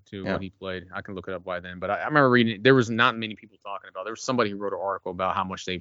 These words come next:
Speaker 1: fucking invested on that. Like,
Speaker 2: That's
Speaker 1: this,
Speaker 2: big news. I
Speaker 1: um,
Speaker 2: mean, what's,
Speaker 1: there were
Speaker 2: what's
Speaker 1: ways
Speaker 2: the
Speaker 1: I was
Speaker 2: use of
Speaker 1: looking at it.
Speaker 2: collecting,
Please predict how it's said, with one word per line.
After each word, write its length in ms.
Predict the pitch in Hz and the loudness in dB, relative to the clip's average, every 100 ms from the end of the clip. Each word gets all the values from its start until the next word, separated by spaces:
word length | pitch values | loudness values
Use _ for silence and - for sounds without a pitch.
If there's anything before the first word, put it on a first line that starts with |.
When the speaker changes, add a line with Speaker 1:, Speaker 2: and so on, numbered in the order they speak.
| _ | _
Speaker 1:
fucking 240 | - 92 95 | -4 -4 -4
invested 360 | 90 90 - | -4 -4 -6
on 100 | 87 90 | -14 -12
that. 200 | 87 85 | -12 -10
Like, 160 | 90 87 | -12 -8
Speaker 2:
That's 240 | - 143 - | -4 -2 2
Speaker 1:
this, 100 | 143 | 4
Speaker 2:
big 60 | |
news. 560 | 139 165 127 87 - - _ _ _ _ _ _ _ _ _ | 6 4 2 -2 -10 -20 _ _ _ _ _ _ _ _ _
I 60 | 95 | 2
Speaker 1:
um, 60 | 139 | 6
Speaker 2:
mean, 120 | 131 | 8
what's, 220 | 151 151 | 6 6
Speaker 1:
there 120 | 120 | 8
were 80 | 104 | 10
Speaker 2:
what's 60 | 98 | 10
Speaker 1:
ways 120 | 95 | 8
Speaker 2:
the 60 | |
Speaker 1:
I 20 | 98 | 8
was 80 | |
Speaker 2:
use 40 | 92 | 6
of 100 | 92 | 2
Speaker 1:
looking 100 | 95 | 2
at 40 | |
it. 180 | 90 - | 4 4
Speaker 2:
collecting, 240 | 123 113 | 2 -2